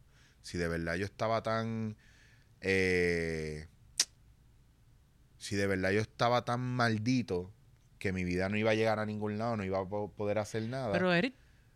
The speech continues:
Speaker 1: Es que a veces pasa, uno a veces tiene esa, uno se pone expect-, uno se te-,
Speaker 2: ¿Sabes lo que
Speaker 1: te-
Speaker 2: te iba a decir? Como, cabrón, tú.
Speaker 1: Sí, sí, cabrón, uno se pone expectativas altas. ¿O tú no crees que yo no tengo struggle también con movimiento cuando tengo
Speaker 2: Por
Speaker 1: que
Speaker 2: eso
Speaker 1: hablar?
Speaker 2: es que alguien
Speaker 1: Cuando,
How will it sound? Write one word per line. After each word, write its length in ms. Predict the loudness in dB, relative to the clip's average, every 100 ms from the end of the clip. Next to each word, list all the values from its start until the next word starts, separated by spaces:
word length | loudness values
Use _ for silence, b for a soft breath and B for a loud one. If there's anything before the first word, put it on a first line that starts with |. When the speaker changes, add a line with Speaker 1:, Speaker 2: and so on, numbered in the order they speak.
| -20 -2
Speaker 1:
Es 120 | -2
que 180 | 6 8
a 140 | 8 8
veces 220 | 6 0
pasa, 400 | 2 2 2 0
uno 220 | 0 -2 0
a 80 |
veces 200 | 0 0
tiene 180 | -4 -2
esa, 240 | 0 0 0
uno 180 | 0 -2
se 100 | -2
pone 200 | -2 -4
expect-, 300 | -2 -4 -2
uno 160 | -2
se 100 | -2
te-, 240 | -4 -6 4
Speaker 2:
¿Sabes 160 | 8
lo 80 | 8
que 60 | 8
Speaker 1:
te- 20 |
Speaker 2:
te 60 | 8
iba 80 |
a 40 | 6
decir? 120 | 6
Como, 180 | 2 2
cabrón, 380 | 0 2 2 2
tú. 180 | 4
Speaker 1:
Sí, 280 | 6 6 2
sí, 340 | -4 -2 0 2
cabrón, 320 | 2 2 0
uno 140 | -2
se 100 | -6
pone 160 | -6 -6
expectativas 640 | -6 -8 -8 -4 0 2
altas. 380 | 4 2 2 -2
¿O 100 | 0
tú 140 | 2 2
no 180 | 2 2
crees 160 | 0 0
que 100 | 0
yo 80 | 0
no 120 | -2
tengo 260 | -2 -2
struggle 440 | -4 2 2 4 2
también 340 | 2 0 0
con 120 | 0
movimiento 460 | 0 0 0 -2 -2
cuando 200 | -2 -4
tengo 120 | -2 0
Speaker 2:
Por 60 |
Speaker 1:
que 60 | 2
Speaker 2:
eso 80 | 4
Speaker 1:
hablar? 80 |
Speaker 2:
es 80 | 2
que 120 | 6 6
alguien 640 | 8 6 4 2 0 4
Speaker 1:
Cuando, 300 | 4 4